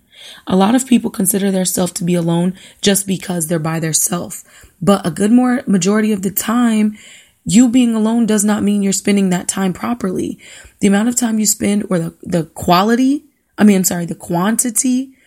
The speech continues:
of time you spend does not mean that you are spending quality time. Quality time with yourself means not scrolling through social media, taking a bubble bath, reciting your personal affirmation,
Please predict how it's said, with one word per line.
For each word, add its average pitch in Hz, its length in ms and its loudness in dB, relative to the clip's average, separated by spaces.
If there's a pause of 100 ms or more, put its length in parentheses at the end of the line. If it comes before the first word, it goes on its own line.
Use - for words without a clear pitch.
(200)
of 208 120 -2
time 220 280 -2
you 226 80 0
spend 226 460 0 (280)
does 220 180 4
not 214 180 0
mean 190 200 0
that 175 220 -4
you - 60 2
are 180 60 2
spending 175 440 -2 (120)
quality - 880 0 (100)
time. - 440 -8 (400)
Quality 240 420 4
time 202 300 -6
with 190 140 -12
yourself 185 380 -8
means 165 480 -8 (520)
not 185 220 2
scrolling 196 440 -2
through 190 100 -8
social 165 360 -4
media, 180 480 -2
taking 233 380 0
a 185 60 -2
bubble 185 320 -2
bath, 156 340 -6 (360)
reciting 196 560 0
your 208 100 -4
personal 196 420 -6
affirmation, 175 760 -6